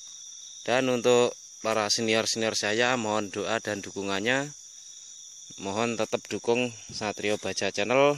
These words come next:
Mudah-mudahan bisa berkembang, kawan, ya. Oke, kawan,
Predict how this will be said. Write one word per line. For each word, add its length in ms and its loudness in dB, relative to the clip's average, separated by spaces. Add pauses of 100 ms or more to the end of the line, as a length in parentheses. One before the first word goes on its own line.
(520)
Mudah-mudahan 480 -2
bisa 320 -4
berkembang, 560 -6
kawan, 160 -4
ya. 160 0 (880)
Oke, 240 6
kawan, 480 6